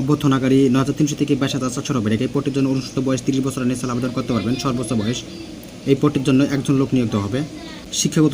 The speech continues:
যোগ্যতা চাচ্ছে কোনো স্বীকৃত বিশ্ববিদ্যালয়ের ন্যূনতম দ্বিতীয় শ্রেণী বা সমমানের সিজিপিএতে অনার্স ডিগ্রি থাকলে আবেদন করতে পারবেন। এমএস অফিস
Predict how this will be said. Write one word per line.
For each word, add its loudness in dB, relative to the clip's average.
যোগ্যতা 4
চাচ্ছে 0
কোনো 6
স্বীকৃত -2
বিশ্ববিদ্যালয়ের 0
ন্যূনতম 0
দ্বিতীয় 2
শ্রেণী 0
বা 0
সমমানের 0
সিজিপিএতে -2
অনার্স 0
ডিগ্রি 2
থাকলে -4
আবেদন 0
করতে -2
পারবেন। -4
এমএস 8
অফিস 2